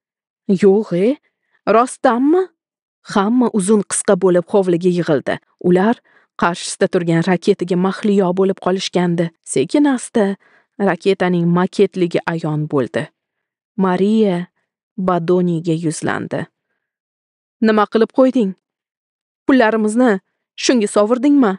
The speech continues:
U axir uchmaydi-ku." "Uchadi",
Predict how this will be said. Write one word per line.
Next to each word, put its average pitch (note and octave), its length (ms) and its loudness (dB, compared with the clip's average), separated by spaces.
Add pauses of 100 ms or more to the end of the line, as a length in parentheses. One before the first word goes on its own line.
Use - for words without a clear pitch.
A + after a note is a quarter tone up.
(720)
U B3 120 2
axir A#3+ 340 2 (520)
uchmaydi-ku." C4+ 600 2 (880)
"Uchadi", B3+ 480 2